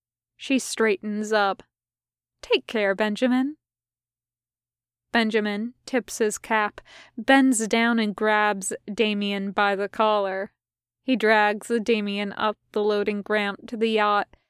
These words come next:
cigarette still smoking at his lips. He ignores the drunk, uncoordinated struggles, the muffled yells.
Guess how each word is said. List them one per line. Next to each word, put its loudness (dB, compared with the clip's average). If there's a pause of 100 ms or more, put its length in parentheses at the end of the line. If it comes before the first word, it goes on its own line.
(160)
cigarette 4
still 0
smoking -2
at 0
his -2
lips. -2 (600)
He 4
ignores 2
the 4
drunk, -2 (200)
uncoordinated 0
struggles, -2 (400)
the 2
muffled 4
yells. -2